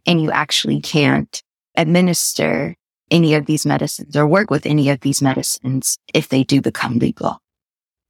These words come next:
Now, some mentions, the California Institute of Integral Studies, they've got a psychedelic therapy certificate. There is also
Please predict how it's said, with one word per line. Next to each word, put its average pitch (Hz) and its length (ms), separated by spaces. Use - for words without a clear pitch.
Now, 143 420
some 160 1000
mentions, 269 1040
the 185 80
California 185 680
Institute 170 800
of 151 160
Integral 202 440
Studies, 185 800
they've 170 140
got 165 460
a 170 40
psychedelic 156 840
therapy 139 400
certificate. 185 960
There 165 920
is 180 260
also 190 1040